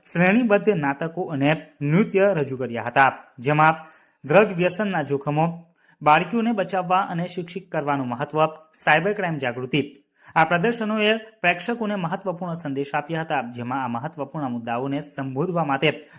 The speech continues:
જાગૃતિ અને સામૂહિક પગલાં લેવાની જરૂરિયાત ઉપર ભાર મૂકવામાં આવ્યો હતો. આ કાર્યક્રમમાં સ્થાનિક મહાનુભાવો, વાગરા તાલુકાના મામલતદાર મીનાબેન પટેલ,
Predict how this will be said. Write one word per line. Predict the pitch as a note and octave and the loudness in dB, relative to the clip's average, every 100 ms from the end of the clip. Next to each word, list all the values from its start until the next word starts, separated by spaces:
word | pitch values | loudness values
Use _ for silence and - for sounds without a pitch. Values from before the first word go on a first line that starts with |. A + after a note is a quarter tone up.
| - | 2
જાગૃતિ | D#3 D#3 F#3 F#3+ | 4 4 0 -2
અને | A#3 G3 | -4 -4
સામૂહિક | - D#3 E3 E3+ G3+ | -4 -4 -2 -6 -6
પગલાં | E3 D3+ C3+ | -6 -4 -6
લેવાની | B2 C3+ C#3+ E3 | -4 -4 -4 -6
જરૂરિયાત | C3+ B2+ F#3+ G3+ E3 | -8 -10 -4 -4 -4
ઉપર | E3+ D#3+ D3+ | -6 -4 -4
ભાર | B2+ A#2+ C#3 | -4 -8 -8
મૂકવામાં | C#3 C#3+ D3 | -8 -8 -6
આવ્યો | D3+ D#3+ | -4 2
હતો. | F3+ E3+ - _ _ - - | 2 2 -2 _ _ -10 2
આ | D#3 | 4
કાર્યક્રમમાં | D#3+ E3+ G3 G#3+ | 6 4 0 -2
સ્થાનિક | A#3+ - F#3 G#3+ | -2 -2 -4 -4
મહાનુભાવો, | F#3 D#3+ D#3+ C#3+ D3+ E3+ E3+ _ | -4 -4 -2 2 4 4 -2 _
વાગરા | C#3+ D3+ D#3+ | 4 4 4
તાલુકાના | G#3+ G3+ F#3 F#3 | 0 -2 -2 -4
મામલતદાર | E3 C#3+ D3+ D3+ D#3 D#3 | -2 -4 -4 -4 -4 -2
મીનાબેન | C#3 C3 A#2 | -6 -6 -8
પટેલ, | A2+ A#2 B2+ C#3 | -10 -4 -2 -2